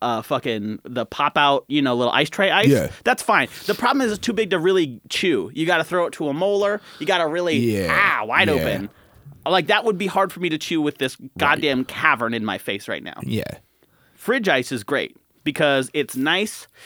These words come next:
Speaker 1: It's got a good crunch to it.
Speaker 2: Right.
Speaker 1: You're looking at me like a crazy person. This, for
Speaker 2: My
Speaker 1: me,
Speaker 2: eyes just feel funny. <laughs>
Speaker 1: is the fucking Super Bowl.
Speaker 2: My ice.
Speaker 1: As a f-, former professional college football athlete.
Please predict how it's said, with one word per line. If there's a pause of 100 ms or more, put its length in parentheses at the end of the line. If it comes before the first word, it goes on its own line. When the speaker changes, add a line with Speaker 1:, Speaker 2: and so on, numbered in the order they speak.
(100)
Speaker 1:
It's
got
a
good
crunch
to
it. (140)
Speaker 2:
Right. (260)
Speaker 1:
You're
looking
at
me
like
a
crazy
person. (340)
This,
for
Speaker 2:
My
Speaker 1:
me,
Speaker 2:
eyes
just
feel
funny.
<laughs>
Speaker 1:
is
the
fucking
Super
Bowl. (240)
Speaker 2:
My
ice. (760)
Speaker 1:
As
a
f-, (100)
former
professional
college
football
athlete.